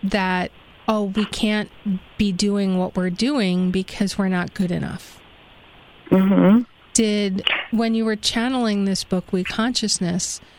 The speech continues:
Speaker 2: Yeah.
Speaker 1: you kinda talk about it in the book. Did they give you, I, I, I know it's in here and I just can't remember the concept. There was something that they wanted us to know. Um,
Speaker 2: Yeah.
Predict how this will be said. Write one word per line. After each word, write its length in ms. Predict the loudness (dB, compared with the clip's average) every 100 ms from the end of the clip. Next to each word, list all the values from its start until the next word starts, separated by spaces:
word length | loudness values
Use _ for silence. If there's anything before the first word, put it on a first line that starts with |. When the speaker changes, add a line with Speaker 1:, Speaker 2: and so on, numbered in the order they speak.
| 4
Speaker 2:
Yeah. 220 | 6 6 2
Speaker 1:
you 60 |
kinda 200 | -2 -2
talk 360 | -2 -2 -2 -2
about 240 | 0 -2
it 40 | -2
in 100 | -2
the 80 | -2
book. 320 | -2 -4 -4
Did 180 | -6 -2
they 260 | -2 -4 -8 -10 -2
give 220 | -2 0
you, 480 | 0 0 0 -2 -2
I, 80 | -4
I, 220 | -4 -6 -8 -4 -2
I 20 |
know 200 | 0 0
it's 160 | -2 0
in 180 | 0
here 260 | 0 0 -2
and 200 | -2 -2
I 80 | 0
just 200 | -2 -4
can't 220 | -4 -4
remember 440 | -2 0 0 -2
the 120 | -4 -6
concept. 500 | -4 -2 -2 -6 -4
There 120 | -4
was 120 | -2
something 420 | -2 -2 -2 -2
that 180 | -2 -2
they 140 | -2
wanted 380 | 0 -2 -2 -2
us 200 | -2 -4
to 140 | -4 -2
know. 460 | 0 0 0 -2 -6 -12 -20 -20 -20 -12 -4
Um, 460 | -2 0 -2 0 4
Speaker 2:
Yeah. 280 | 6 4